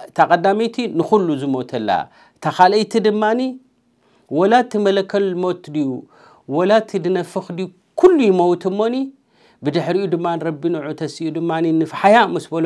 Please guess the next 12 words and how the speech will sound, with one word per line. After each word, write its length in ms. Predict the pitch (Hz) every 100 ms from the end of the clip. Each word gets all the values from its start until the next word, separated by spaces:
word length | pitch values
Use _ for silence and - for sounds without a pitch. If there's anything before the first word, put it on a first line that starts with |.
| 160
ድማኒ 300 | 170 165 160
መሊሱ 320 | 156 151 143 -
ይነፍሕ 420 | 139 113 - 107 101
ማለት 320 | 90 82 -
እዩ። 120 | 98
ምስ 160 | 104 -
ነፍሓ 280 | 170 147 139
እዛ 140 | 170 147 135 - - - _ _
ጥሩምባ 380 | - 151 151 156 151
ትመስል 540 | 151 143 151 - 180 175 - _ _ _ -
ኩሉ 220 | 269 269 202 156 147
ሰብ 220 | - 185